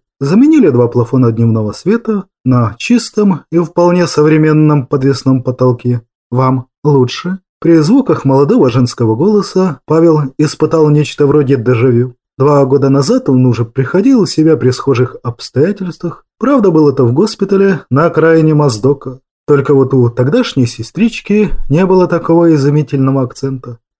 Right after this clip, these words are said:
Мысленно готовый к тому, что именно увидит, Павел повернул голову. Халат у сестры был, как и положено, белым, зато вся остальная внешность вызывала прочные ассоциации с богиней Афиной, Олимпом и прочей древнегреческой мифологией.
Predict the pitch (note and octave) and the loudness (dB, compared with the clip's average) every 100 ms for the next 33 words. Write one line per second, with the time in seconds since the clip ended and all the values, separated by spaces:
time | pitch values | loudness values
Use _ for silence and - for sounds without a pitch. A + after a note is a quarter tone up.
0 | - C#4 G#3+ E3+ E3 D#3 E3+ G3 D3 A#2+ | 0 0 0 0 0 0 0 2 2 0
1 | C3+ F#3 F#3 - C3+ C3 B2+ A#2 A2+ G3+ | 0 0 -2 -2 0 2 2 0 0 0
2 | G#3+ G#3+ - _ A#3+ B3+ D3+ B2+ C3 B2+ | -2 -4 -8 _ -2 2 2 2 2 2
3 | B2 A#2 C3 A3+ A3 G#3+ G#3+ _ _ - | 2 2 2 2 2 0 -2 _ _ 0
4 | D3+ D3+ C3+ A#2 - A2+ - C4 A3 G3+ | 2 2 0 -2 -4 -8 0 0 2 0
5 | E3+ C3+ A#2+ B2 B2 A#2+ G#2 A2 A2 G3+ | 0 -2 -4 -4 -2 -2 -4 -6 -2 -2
6 | A3 G#3 - - C3+ C#3 A#2 - B3 G3+ | 0 -4 -6 -4 -2 0 -2 0 0 0
7 | - - D#3+ D#3+ D#3 C3+ B2 D3 A3+ - | -2 -2 0 2 2 2 2 2 0 -2
8 | G3 G3 - - - C#3+ C#3+ D#3 D3 B2 | -4 -4 -8 -8 -2 0 2 2 2 0
9 | - C4+ - C#3+ B2+ C3+ B2+ C#3 B2+ C3 | -2 -2 -2 -2 0 -4 -2 -4 -2 -4
10 | A#2 C#3 C#3+ C3+ B2 - - A2 - G3 | 0 0 2 2 0 -2 -10 -10 -2 0
11 | G3+ G3 F#3+ D3+ F3 F#3 - E3 - D3 | 0 -2 -2 0 2 2 0 -2 -2 -2
12 | D3 D#3 D#3+ - C3+ C#3 D3 C#3+ B2+ C3+ | 0 0 0 0 0 2 2 2 2 -2
13 | - B2+ - C3 A#2+ - A#2+ B2 A#2+ A#2 | -2 -4 0 0 0 -2 0 0 -2 -6